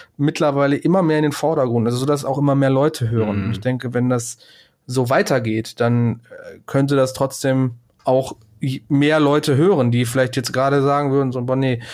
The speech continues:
Speaker 1: wenn der schreit, ist mir da zu hart", so, ne?
Speaker 2: <laughs> Ja.
Speaker 1: Also,
Speaker 2: Ja.
Speaker 1: ich mein,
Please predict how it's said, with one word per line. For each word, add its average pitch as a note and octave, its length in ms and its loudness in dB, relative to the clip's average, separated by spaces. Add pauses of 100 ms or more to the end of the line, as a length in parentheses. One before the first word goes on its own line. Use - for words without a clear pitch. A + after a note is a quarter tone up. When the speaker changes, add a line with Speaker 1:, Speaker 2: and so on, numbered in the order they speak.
(180)
Speaker 1:
wenn B2 120 -2
der B2 80 2
schreit, B2+ 200 2
ist C3+ 120 0
mir D3 80 4
da C#3+ 100 2
zu C3+ 160 0
hart", C3+ 240 -4
so, A2 160 -4
ne? C3+ 160 -2
Speaker 2:
<laughs> - 20 -6
Ja. D#3 140 -2
Speaker 1:
Also, B2 160 0 (880)
Speaker 2:
Ja. F#2+ 160 -4 (140)
Speaker 1:
ich B2+ 100 -2
mein, D#3 280 0